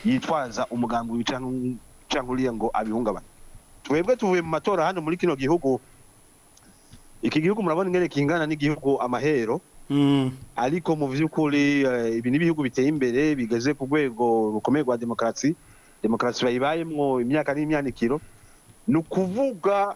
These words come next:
Speaker 1: ntibinamenyekana yuko habaye amatora, uzovyumva gusa kw'iradiyo, watsinze n'uyu, watsinzwe n'uyu, wari bwa kabiri n'uyu, bwa gatatu, bwa kane, n'ibindi.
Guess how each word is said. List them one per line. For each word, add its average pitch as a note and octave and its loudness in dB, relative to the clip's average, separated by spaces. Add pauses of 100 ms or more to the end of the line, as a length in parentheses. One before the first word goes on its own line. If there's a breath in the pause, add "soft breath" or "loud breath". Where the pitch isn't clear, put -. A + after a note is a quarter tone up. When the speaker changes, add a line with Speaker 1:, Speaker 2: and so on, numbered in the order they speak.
(1160)
Speaker 1:
ntibinamenyekana E3+ 0
yuko D#3+ 0
habaye B2 0
amatora, G#2+ -2
uzovyumva D3 0
gusa C#3+ -2
kw'iradiyo, E3 0 (1040 soft breath)
watsinze F#3+ 2
n'uyu, G#3 2
watsinzwe F#3+ 0
n'uyu, G#3 2
wari F#3 0
bwa G3 0
kabiri G3+ 2
n'uyu, G#3 4
bwa C#3 0
gatatu, G3+ 0
bwa E3+ 2
kane, G3 0
n'ibindi. D3+ 0